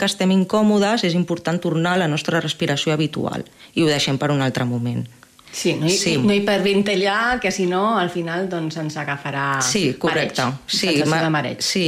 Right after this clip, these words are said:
Speaker 1: i a més ens posem nerviosos i, i, bueno, l'experiència no és positiva.
Speaker 2: Mhm.
Speaker 1: I després també, pues, col·locar una mà al pit i una altra al ventre, que era per poder, eh,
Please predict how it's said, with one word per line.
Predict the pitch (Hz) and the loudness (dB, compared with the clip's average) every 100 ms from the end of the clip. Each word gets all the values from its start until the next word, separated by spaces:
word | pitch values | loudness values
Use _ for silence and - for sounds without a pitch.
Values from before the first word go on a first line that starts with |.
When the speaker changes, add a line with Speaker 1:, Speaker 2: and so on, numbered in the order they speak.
| 147 | 2
Speaker 1:
i | |
a | 143 | 2
més | 156 175 | 2 0
ens | 185 | 0
posem | 165 147 156 160 | 0 0 2 2
nerviosos | 170 170 208 214 208 220 220 220 | 2 2 4 2 2 2 2 4
i, | 202 175 156 147 - - | 2 2 0 -4 -6 -4
i, | 165 | -2
bueno, | 156 143 127 - | 0 0 -2 -2
l'experiència | 156 165 165 147 147 180 170 | -2 -2 0 0 0 0 2
no | 160 | 4
és | 143 139 | 2 0
positiva. | 147 - 127 139 131 127 | -2 -2 0 2 2 -2
Speaker 2:
Mhm. | 185 160 156 220 - - - | -4 -4 -2 -6 -8 -16 -8
Speaker 1:
I | - 202 | -2 0
després | 180 - - - | 0 0 -2 -2
també, | 196 190 196 208 | 0 2 4 2
pues, | 208 175 - | 2 0 0
col·locar | - 170 160 175 | 0 2 2 2
una | 185 185 | 2 4
mà | 190 190 156 | 2 2 0
al | 165 151 143 | 0 0 0
pit | - 220 208 | 0 2 2
i | |
una | 160 156 | 2 2
altra | 151 151 | 0 0
al | 156 | 2
ventre, | 202 214 214 214 | 2 2 2 0
que | |
era | 160 160 | 0 0
per | 160 156 - | 0 -2 0
poder, | 160 165 165 165 - - - | 2 2 0 -2 -12 -16 -8
eh, | 180 170 165 160 | -2 2 4 2